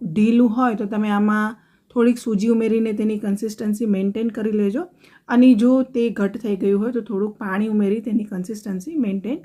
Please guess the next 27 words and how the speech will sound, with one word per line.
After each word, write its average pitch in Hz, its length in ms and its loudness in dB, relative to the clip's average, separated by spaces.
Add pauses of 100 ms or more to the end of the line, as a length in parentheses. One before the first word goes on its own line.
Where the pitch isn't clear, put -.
કરી 180 240 -6
લેજો. 180 300 -8 (480)
હવે 247 180 2
આ 262 140 6
જે 254 160 4
બેટર 233 340 2
છે 254 300 2
તેના 220 340 -2 (140)
બે 226 160 6
ભાગ 220 320 0
કરું 214 260 -2
છું, 240 220 -4
બે 226 180 6
થાળી 233 380 -2
ઢોકળા 214 320 -2
બનશે 214 400 -2
એટલે 208 180 -2
અત્યારે 208 440 -2
હું 214 200 0
બે 208 160 6
ભાગમાં 202 480 -6
તેને 208 240 0 (560)
ડિવાઈડ 202 460 2
કરી 240 220 2
લઉં 240 220 4
છું 349 180 -6 (640)
અને 247 200 8